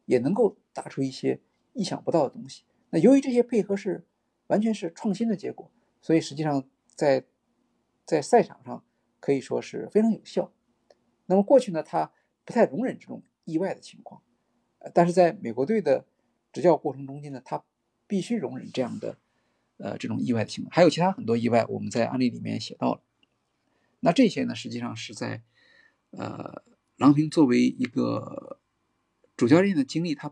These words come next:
背后所经历过的一些具体的故事。那这些故事对于后来他执教中国女排，并且把中国女排变成一个，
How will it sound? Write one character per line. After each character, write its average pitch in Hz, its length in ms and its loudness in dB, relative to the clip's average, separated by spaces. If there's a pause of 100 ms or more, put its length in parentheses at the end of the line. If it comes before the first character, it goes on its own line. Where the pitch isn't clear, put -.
背 180 180 4
后 - 220 -6 (1400)
所 - 540 -8 (340)
经 180 180 2
历 190 120 4
过 135 140 0
的 123 100 2
一 123 80 2
些 120 400 -2
具 156 240 -2
体 - 160 -8
的 - 160 -16
故 202 180 -4
事。 - 240 -8 (540)
那 170 120 0
这 285 140 8
些 233 120 6
故 208 180 -4
事 131 140 -6
对 165 160 6
于 165 60 4
后 180 260 0
来 117 260 -8 (1300)
他 139 260 -8
执 127 260 0
教 135 440 2 (720)
中 220 160 2
国 208 120 2
女 147 120 -6
排， - 240 -14 (580)
并 175 220 2
且 - 240 -2
把 - 320 -4 (720)
中 165 160 0
国 170 80 0
女 135 140 -2
排 - 160 -10
变 147 220 2
成 123 140 -4
一 117 100 -4
个， 117 280 -2